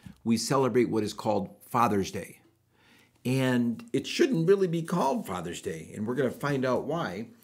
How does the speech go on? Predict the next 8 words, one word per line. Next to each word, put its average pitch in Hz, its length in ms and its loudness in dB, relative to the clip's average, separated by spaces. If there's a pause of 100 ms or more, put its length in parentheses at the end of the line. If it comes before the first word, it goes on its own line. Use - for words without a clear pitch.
(280)
but 117 180 4
we're 170 160 4
gonna 170 280 2
study, 131 720 -4 (840)
this 156 200 -2
is 147 140 -8
the - 80 -4
question. - 580 -8